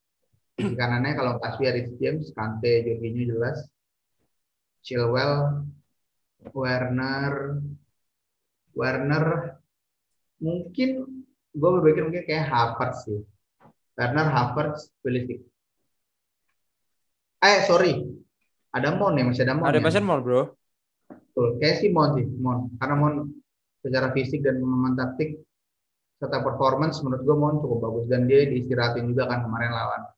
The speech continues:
Speaker 1: City. Kayaknya sih Pulisic, Mon, sama Werner. Gitu.
Speaker 2: Oke, mantap.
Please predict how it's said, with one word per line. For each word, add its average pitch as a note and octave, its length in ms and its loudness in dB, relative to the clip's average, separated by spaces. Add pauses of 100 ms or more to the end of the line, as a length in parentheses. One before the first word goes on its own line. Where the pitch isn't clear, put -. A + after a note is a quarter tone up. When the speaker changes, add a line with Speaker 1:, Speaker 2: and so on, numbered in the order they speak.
(360)
Speaker 1:
City. A#2 360 -8 (120)
Kayaknya C3+ 240 2
sih F3 160 2
Pulisic, C3 480 2 (320)
Mon, C3 400 -2
sama A#2+ 560 0
Werner. A#2 400 -2 (640)
Gitu. G#2 240 -10 (1700)
Speaker 2:
Oke, C#3 560 4
mantap. A#2 480 -6